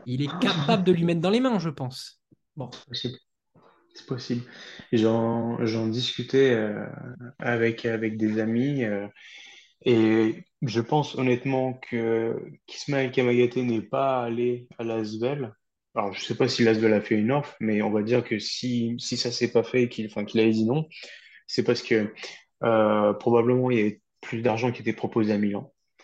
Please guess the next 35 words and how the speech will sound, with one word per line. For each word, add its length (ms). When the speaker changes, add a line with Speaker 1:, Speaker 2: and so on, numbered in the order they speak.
Speaker 2:
C'est 460
quand 140
même 240
une 240
sphère, 520
un 140
rayonnement 540
un 40
peu 120
plus 240
large 320
et 60
tu 180
sors 520
du 100
championnat 420
français. 420
Et 200
peut-être 460
parce 200
que, 460
euh, 400
te 100
dire 380
que 460
être 380
sous 260
T 180
J 140
Parker 460
au 60
début 240
de 60
la 60
saison, 500